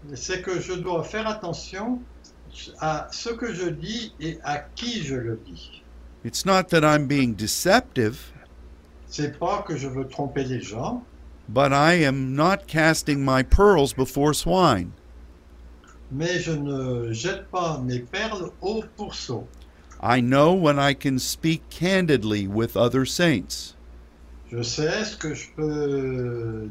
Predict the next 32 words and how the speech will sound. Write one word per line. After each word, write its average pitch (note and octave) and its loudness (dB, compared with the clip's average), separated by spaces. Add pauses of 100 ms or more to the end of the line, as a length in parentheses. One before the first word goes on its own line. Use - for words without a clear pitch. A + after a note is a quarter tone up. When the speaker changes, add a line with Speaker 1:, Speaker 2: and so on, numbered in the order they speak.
(140)
Speaker 1:
dire, A3 -4 (360)
euh, A2+ -6 (360)
d'une C3 -2
manière C#3 -2
candide D#3 -2 (140)
aux G2+ -8
saints. G3+ -2 (560)
Speaker 2:
And A2 2
I B2+ 6
know D3 8
when D3+ 4
it's C#3 0
best D#3+ 2
for D3+ 2
me D3 0
to D3 2
listen C3+ 6
and C#3+ 2
not F3 4
speak. F#2+ -4 (1080)
Speaker 1:
Et B2+ -6
je B2 -8
sais D#3+ -4
aussi E3 -8 (360)
quand C#3+ -8
il D3 -8
vaut C#3 -2
mieux E3 0
que C3 -4
j'écoute E3+ -6 (140)
sans - -4
parler. A2+ -8